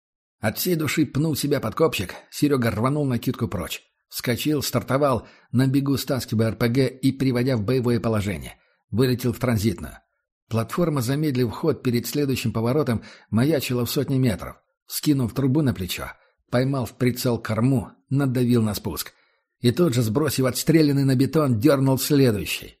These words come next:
Второго не понадобилось. Жопа открыта, щитов нет, стволы вперед торчат. Активная защита засекла выстрел, но не успели орудийные блоки. Тандемный боеприпас, дымя, ушел по галерее.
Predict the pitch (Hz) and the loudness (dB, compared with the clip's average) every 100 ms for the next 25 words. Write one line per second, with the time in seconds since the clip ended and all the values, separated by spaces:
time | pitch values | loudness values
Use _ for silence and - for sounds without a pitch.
0 | _ - - 143 156 120 117 120 120 120 | _ -8 -4 0 2 4 2 0 0 2
1 | 113 90 69 65 65 - - _ - 113 | 2 0 -6 -10 -10 -12 -14 _ -4 0
2 | 113 107 - 131 143 104 - _ _ - | 0 -2 -4 -2 0 -2 -8 _ _ -4
3 | - 127 113 107 107 - _ - - 156 | -2 0 2 2 0 -4 _ -10 -2 0
4 | 147 143 143 143 - 90 - - - _ | 2 0 2 0 0 -6 -6 -10 -16 _
5 | _ _ _ _ _ 95 - 175 165 135 | _ _ _ _ _ -6 2 2 4 0
6 | 147 - 170 139 113 131 156 156 139 135 | 0 0 0 2 2 0 0 -2 0 -2
7 | - 92 78 - _ 117 127 135 131 - | -2 -6 -8 -12 _ 2 4 2 -2 0
8 | 147 117 110 123 120 107 107 95 104 80 | 2 2 2 2 4 4 2 0 -2 -4
9 | - - _ _ _ _ - 123 120 143 | -10 -18 _ _ _ _ -2 0 2 2
10 | 127 127 113 117 113 120 123 143 135 113 | 2 0 2 0 0 0 0 0 -2 -4
11 | - 95 117 131 120 98 - _ - 117 | -4 0 2 2 0 -4 -10 _ -4 0
12 | 156 139 127 123 123 127 123 95 - | 0 0 0 2 2 4 4 2 -4